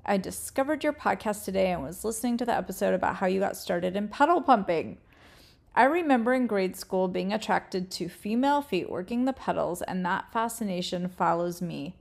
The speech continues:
to this very day. Thankfully, the internet has helped me realize this is a fetish enjoyed by a large segment of the population, whether we admit it or not.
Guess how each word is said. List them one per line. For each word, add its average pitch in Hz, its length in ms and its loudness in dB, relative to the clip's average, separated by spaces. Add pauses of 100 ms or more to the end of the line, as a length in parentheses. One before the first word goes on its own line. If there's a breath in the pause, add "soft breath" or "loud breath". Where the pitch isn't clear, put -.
to 185 120 -4
this - 240 -8
very 127 280 -6
day. - 340 -4 (520 soft breath)
Thankfully, 233 480 2
the 175 120 -4
internet 262 420 4
has 226 140 -4
helped - 220 -2
me 180 100 -4
realize 214 500 0 (500 loud breath)
this 247 440 2
is 247 160 -2
a 269 40 2
fetish 185 400 0
enjoyed 180 400 2
by 180 100 4
a 170 160 0
large 208 440 6
segment 185 420 0
of 175 120 -4
the 185 80 -2
population, 170 760 -2 (420 soft breath)
whether 254 300 6
we 214 140 4
admit 185 320 2
it 180 100 4
or 170 100 4
not. 104 320 2